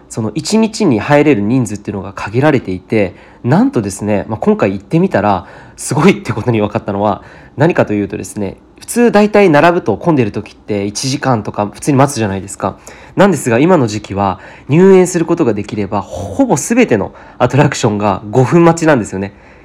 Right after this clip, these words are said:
五分待ちで全部乗れる。で、これ五分って書いてあるんですけど、あえて五分って書いてある。移動して、実際にその乗り物に乗るまでの五分の、あの、換算しての五分っていうふうに書いてあるんですけど、実際には待ち時間なしで乗り物に乗ることができます。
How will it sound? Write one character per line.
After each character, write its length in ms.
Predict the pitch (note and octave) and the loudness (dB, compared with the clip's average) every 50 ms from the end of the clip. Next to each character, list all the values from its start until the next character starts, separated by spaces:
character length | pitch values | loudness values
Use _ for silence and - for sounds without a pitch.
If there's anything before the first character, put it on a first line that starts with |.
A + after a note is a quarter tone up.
| - - - | -16 -10 -4
五 160 | A#2+ D3 E3 | 0 2 2
分 220 | E3+ E3+ A3+ A3 G#3+ | 2 4 2 2 2
待 140 | G#3+ G#3+ G#3+ | 2 0 2
ち 80 | G#3 | 2
で 80 | F#3 F#3 | 2 2
全 160 | F#3 F#3 E3+ | 2 2 2
部 60 | B2 | 2
乗 100 | G#2+ G#2 | 0 -2
れ 100 | G2+ G#2+ | -2 -4
る。 120 | F#2 F#2+ - - - - - - - | -6 -8 -10 -16 -20 -20 -20 -12 -6
で、 80 | - C#3 | -4 0
こ 80 | C#3+ D#3+ | 2 4
れ 60 | C3+ | 4
五 120 | - G3 | 4 4
分 160 | A3+ B3+ A#3 | 4 4 4
っ 20 | F3+ | 2
て 80 | - - | 0 0
書 80 | D3 | 0
い 60 | D3 C3+ | 0 2
て 80 | C3 | 2
あ 40 | A#2 | 2
る 100 | A2 A2 | 2 0
ん 40 | A2 | -2
で 60 | G2+ | -4
す 80 | F#2+ - | -8 -8
け 100 | - G2+ | -8 -4
ど、 240 | A2 G#2+ G#2 G2+ - | -4 -4 -4 -2 2
あ 100 | - F#3 | 2 2
え 60 | G3 | 2
て 80 | - C3 | 2 2
五 100 | C#3+ C#3 | 0 2
分 120 | C#3 A#2 | 2 0
っ 20 | |
て 80 | G#2 - | 0 -2
書 120 | - A#2 | -2 -2
い 60 | A2+ G2+ | -2 -2
て 100 | - G#2 | -2 -4
あ 60 | G2+ | -4
る。 80 | G2 - | -4 -2
移 120 | B2 C#3+ | 0 4
動 400 | E3 G3+ G#3+ G#3+ G#3 G3+ - - | 6 6 6 6 6 4 2 0
し 100 | - - | -4 -4
て、 320 | - A3 G3+ D3 A2+ - - | 0 2 4 4 4 2 -2
実 100 | A#2+ E3+ | -4 -4
際 160 | - - F3+ E3 | 0 2 0 0
に 40 | |
そ 100 | E3 - | 2 0
の 220 | E3 D#3+ D#3 D3 - - - - - - | 0 0 0 0 -2 -8 -20 -16 -6 0
乗 80 | C#3 C#3+ | 2 4
り 80 | D#3+ | 4
物 160 | E3 E3 E3 | 4 4 4
に 80 | D#3+ D3 | 4 4
乗 120 | C#3 D#3 | 4 4
る 80 | F3+ G#3+ | 4 4
ま 120 | A3+ C4+ | 4 2
で 100 | B3 B3+ | 2 2
の 100 | B3 C4 | 2 2
五 160 | D#3+ B2 C#3+ B2+ | 2 2 2 0
分 160 | A#2 A#2 G2 | 0 -2 -4
の、 140 | G2 F#2+ - - - - - | -6 -8 -12 -16 -20 -16 -8
あ 120 | - A2+ | -6 -4
の、 80 | G#2+ G#2+ | -4 -4
換 180 | - - C3+ C3 | -2 -2 -2 0
算 140 | C3 C3+ B2+ | 0 -2 -2
し 60 | C3 | -2
て 80 | - G3+ | 0 0
の 100 | E3+ A#2 | 0 2
五 80 | A#2+ | 0
分 180 | G#2 G#2 G2 F#2 | -2 -4 -4 -6
っ 20 | |
て 80 | F#2 G#2+ | -6 -8
い 40 | G2 | -8
う 20 | |
ふ 20 | |
う 40 | G2 | -8
に 60 | - | -6
書 60 | - A2+ | -8 -8
い 60 | G2+ | -6
て 60 | - | -6
あ 20 | G2 | -8
る 80 | F#2 | -8
ん 20 | F#2 | -10
で 40 | F#2+ | -10
す 80 | - | -8
け 80 | - G#2 | -6 -4
ど、 160 | G#2 G2 - - - - - - - - - - - | -4 -4 -6 -10 -20 -20 -20 -20 -20 -20 -18 -8 -4
実 80 | D#3 D#3+ | -4 0
際 180 | - G#3+ G#3 | 2 4 4
に 60 | G3 | 6
は 60 | E3+ A#2+ | 6 4
待 220 | A2+ C3 C3 - | 4 0 -2 -2
ち 60 | - | -4
時 80 | G3 G#3 | -4 -2
間 220 | - B2 G#2+ G#2 | -2 -2 -2 -2
な 100 | A2+ C3+ | -2 -4
し 160 | C3+ - G#2+ | -6 -6 -4
で 240 | G#2+ A#2 G#2+ F#2+ - - - - - - - - | -4 -2 -2 -2 -4 -8 -16 -20 -20 -20 -8 -2
乗 80 | A#2+ A#2+ | 0 2
り 80 | B2 | 2
物 180 | A#2+ B2 A#2+ A#2 | 2 2 2 2
に 80 | A2+ | 2
乗 80 | A2 A#2+ | 0 0
る 60 | A2+ | 0
こ 100 | - B2 | 0 -2
と 100 | B2 B2 | -2 -2
が 100 | G#2 G2+ | -2 -4
で 80 | F#2 G2+ | -4 -6
き 100 | - - | -6 -6
ま 100 | G2 F#2+ | -8 -8
す。 200 | - - - - | -8 -10 -14 -18